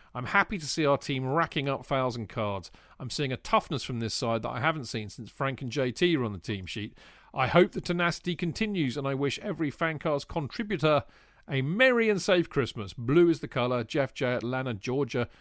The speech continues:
U S A. P S Yarl. Marco, um, that's a point we didn't make, actually. I'm glad I forgot all about Jeff making that point. But, you know, I, again, I remember us moaning for the last few seasons that we were all a bit too passive and wimpish, basically, and we're now getting stuck in and not afraid of clattering people.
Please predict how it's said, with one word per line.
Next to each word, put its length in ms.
U 180
S 160
A. 260
P 200
S 380
Yarl. 540
Marco, 580
um, 280
that's 220
a 60
point 300
we 100
didn't 220
make, 280
actually. 300
I'm 140
glad 240
I 180
forgot 300
all 120
about 280
Jeff 200
making 300
that 180
point. 240
But, 160
you 120
know, 200
I, 260
again, 400
I 120
remember 340
us 80
moaning 400
for 60
the 120
last 160
few 140
seasons 440
that 100
we 120
were 60
all 120
a 40
bit 240
too 180
passive 640
and 280
wimpish, 460
basically, 500
and 120
we're 80
now 160
getting 240
stuck 420
in 140
and 180
not 120
afraid 240
of 60
clattering 440
people. 420